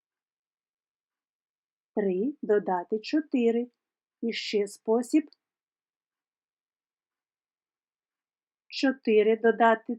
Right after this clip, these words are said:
три. Наступний. П'ять додати два.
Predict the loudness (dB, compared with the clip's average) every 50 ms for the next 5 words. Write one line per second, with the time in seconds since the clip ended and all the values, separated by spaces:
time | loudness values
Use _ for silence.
0 | _ -2 0 0 0 0 -2 -6 _ _ _ _ _ _ _ _ _ _ _ 0
1 | 4 6 6 6 4 2 2 6 6 6 6 6 0 -2 -2 -2 -4 -6 _ _
2 | _ _ _ _ _ _ _ _ _ _ _ _ _ _ _ _ _ _ _ _
3 | _ _ _ _ _ _ _ _ _ _ _ _ _ _ _ _ _ _ _ _
4 | _ _ _ _ _ _ _ _ _ _ _ _ _ _ _ _ _ _ _ _
5 | _ _ _ -10 -6 0 2 2 2 2 0 -4 -8 -8 -6 -6 -4 -2 -2 -2
6 | -2 -2 -6 -12 -12 -8 -4 -2 0 2 2 2 0